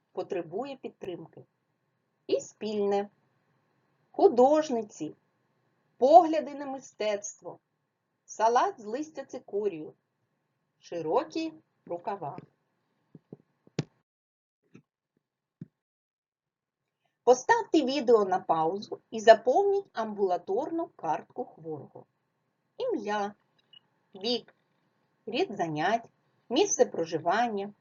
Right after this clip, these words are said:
симптоми захворювання, діагноз і рекомендації лікаря. Зверніть увагу на те, що треба схарактеризувати мову хворої.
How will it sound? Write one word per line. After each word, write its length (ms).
симптоми 720
захворювання, 1000
діагноз 840
і 220
рекомендації 1040
лікаря. 480
Зверніть 540
увагу 580
на 160
те, 400
що 200
треба 520
схарактеризувати 1200
мову 440
хворої. 680